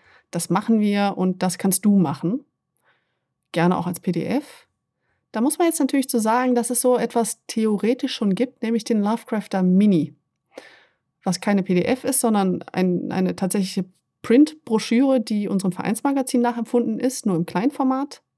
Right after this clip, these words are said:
Es ist aber so, dass dieser Lovecrafter Mini inzwischen ein wenig in die Jahre gekommen ist, teilweise auch sogar vergriffen ist. Ich würd das jetzt mal für uns, Laura, als Anregung mitnehmen, dass wir dieses Format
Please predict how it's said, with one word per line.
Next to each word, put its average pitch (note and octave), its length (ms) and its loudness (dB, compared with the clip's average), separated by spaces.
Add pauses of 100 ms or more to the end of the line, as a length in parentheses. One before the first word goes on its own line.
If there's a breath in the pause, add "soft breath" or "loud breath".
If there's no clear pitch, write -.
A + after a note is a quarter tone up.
(140)
Es - 120 -4
ist - 220 -2
aber C4 220 2
so, B3+ 160 4
dass B3+ 160 0
dieser A3+ 240 -4
Lovecrafter A#3 560 0
Mini A#3+ 260 2
inzwischen A#3 420 -4
ein G#3 180 -2
wenig A3+ 220 -2
in A3 60 0
die G#3 80 2
Jahre G#3 340 2
gekommen F3 440 -2
ist, - 300 -6
teilweise A3+ 440 2
auch G#3+ 80 -2
sogar G3+ 240 0
vergriffen F#3 540 -2
ist. - 480 -6 (160)
Ich - 240 -4
würd C4+ 160 0
das C4 120 0
jetzt B3+ 200 0
mal A#3 100 2
für A3+ 180 -8
uns, D4 300 -2
Laura, C#4+ 300 0
als B3+ 160 -2
Anregung A#3+ 420 0
mitnehmen, G#3 460 -2
dass G3+ 180 -6
wir G#3+ 60 0
dieses G#3 260 -2
Format G3 600 0